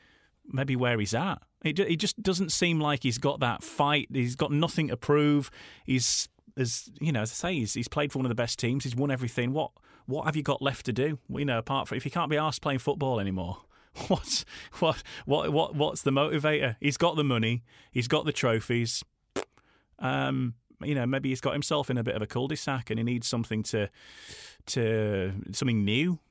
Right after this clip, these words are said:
You know, maybe he wants to be a coach, or maybe he wants to take up golf, get on the P G A Tour. Uh, I don't know. It, it, but <sighs> that, that,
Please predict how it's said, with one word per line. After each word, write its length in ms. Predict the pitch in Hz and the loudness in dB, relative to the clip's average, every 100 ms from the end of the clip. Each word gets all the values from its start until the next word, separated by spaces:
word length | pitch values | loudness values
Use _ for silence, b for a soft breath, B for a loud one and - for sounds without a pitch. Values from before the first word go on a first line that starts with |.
| _ - | _ -4
You 120 | 117 | -2
know, 140 | 107 | 0
maybe 180 | 110 120 | 0 0
he 40 | |
wants 160 | 117 110 | -2 -2
to 60 | 113 | -2
be 100 | 95 | -2
a 40 | |
coach, 520 | - 123 160 - - | 0 0 0 -4 -4
or 420 | 92 90 87 85 - | -2 -2 -2 -4 -4
maybe 160 | 113 113 | -4 -2
he 40 | |
wants 160 | 104 - | -4 -4
to 80 | - | -4
take 200 | 110 113 | -2 -2
up 120 | 107 | -2
golf, 520 | 117 160 165 - - _ - | 0 0 -4 -10 -14 _ -4
get 100 | 113 | -2
on 100 | 110 | -2
the 60 | |
P 160 | 127 120 | -2 -2
G 140 | 117 | 0
A 100 | 104 | 0
Tour. 400 | - 147 175 165 - | 0 2 2 -2 -4
Uh, 380 | 127 135 135 127 | -2 0 0 -2
I 80 | 123 | -2
don't 80 | 151 | 0
know. 240 | 165 196 107 - | 0 0 -2 -2
It, 140 | 143 | 0
it, 160 | 143 131 | 0 2
but 240 | 143 - | 0 0
<sighs> 920 | 120 - - - - - - - - - | -4 -4 -4 -6 -16 -20 -18 -20 -10 -4
that, 140 | 127 | -4
that, 240 | 147 - | -4 -8